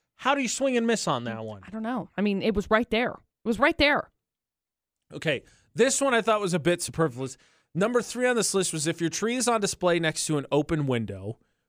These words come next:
Speaker 1: which in December, like, for most of us, who,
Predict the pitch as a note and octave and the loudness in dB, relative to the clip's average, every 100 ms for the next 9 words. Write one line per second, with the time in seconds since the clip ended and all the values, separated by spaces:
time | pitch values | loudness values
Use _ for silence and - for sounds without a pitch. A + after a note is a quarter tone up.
0 | _ D#3 - - - F3+ D#3+ E3 G#3+ G3+ | _ 0 0 -4 -4 -2 -2 0 0 0
1 | D3+ C3 B2+ C3 B2 - - C3+ B2 C3 | -2 -4 -6 -8 -8 -10 -8 -6 -4 0
2 | C#3 C#3 - - D3+ E3 E3 - - D3+ | 2 2 -2 -4 -2 0 -4 -6 -6 -4
3 | D3+ | -4